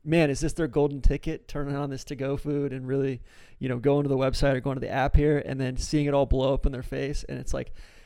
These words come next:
you know, not only, like, do you, like, you feel so despondent, but then also you realize, like,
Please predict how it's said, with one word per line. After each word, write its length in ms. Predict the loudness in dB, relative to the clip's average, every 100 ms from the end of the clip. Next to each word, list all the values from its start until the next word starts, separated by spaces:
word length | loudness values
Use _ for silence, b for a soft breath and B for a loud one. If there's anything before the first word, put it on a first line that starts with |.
| b b
you 140 | -2 -2
know, 240 | -2 -6 2
not 260 | 6 10
only, 280 | 10 10 10
like, 220 | 8 6
do 80 | -2
you, 220 | -6 -8
like, 160 | -10 -6
you 80 | 2
feel 220 | 4 4
so 220 | 4 0
despondent, 760 | 0 -4 0 0 0 -2 -6 -6
but 80 | -4
then 140 | -2
also 260 | -2 -2 -4
you 160 | -4
realize, 340 | -2 -2 -4 -8
like, 160 | -14